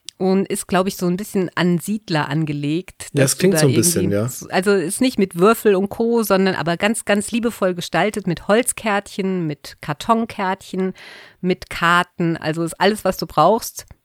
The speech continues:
Speaker 1: Und das hat mich einfach, dann hab ich mich irgendwie gekriegt, da dachte ich, „Ach, ich nehm das mal.“ Spiel des Jahres zweitausendzweiundzwanzig. Und wer in Corona den Preis gekriegt hat, ne, der kann wohl was.
Speaker 2: Das ist wohl wahr,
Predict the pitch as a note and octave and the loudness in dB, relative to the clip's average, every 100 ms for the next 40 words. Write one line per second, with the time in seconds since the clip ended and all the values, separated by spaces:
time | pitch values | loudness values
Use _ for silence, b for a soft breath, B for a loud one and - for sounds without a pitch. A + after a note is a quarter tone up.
0 | _ F#3+ F3 F#3 E3+ - D#3+ - C3+ D3+ | _ -2 0 0 0 -2 -4 -4 -4 -2
1 | D#3+ D#3 - D#3 D3+ D3+ - E3+ - - | 0 -2 0 0 0 -2 -2 -4 -4 -6
2 | D#3+ E3 D3+ - F#3+ - D3+ D3 - - | -2 -2 -2 -2 -4 -2 -2 -2 -4 -6
3 | - - - F#3+ E3+ - C3 C3 B B | -4 -6 -2 0 0 -2 -6 -6 B B
4 | B - - D4+ D4+ - F#3 F3 G3+ - | B -12 2 2 2 -2 2 2 0 -6
5 | - D3 F3+ F#3 G3+ - D3+ D#3+ - C#3+ | -2 0 0 0 0 2 2 2 -2 -4
6 | C#3+ C#3+ - E3+ E3+ E3 G3 G3 F3+ F#3+ | -4 -6 -10 -4 0 0 0 2 2 6
7 | C4+ D4 C#4 C4 - G#3+ A3 - D3+ G3 | 6 6 4 2 0 -2 -2 0 0 0
8 | - - F3+ - F3+ E3 - E3+ B B | -6 -4 -4 -2 -4 -2 -2 -4 B B
9 | B B E3 D3 C3 - E3 D3+ C#3+ C#3 | B B -2 -2 -2 -4 -2 0 -2 -2
10 | C3+ - - A#3+ C3 - D3+ - C3 A#2+ | -4 -6 -16 -2 0 0 -2 2 2 4
11 | A2+ G#2 F#2+ | 2 2 -4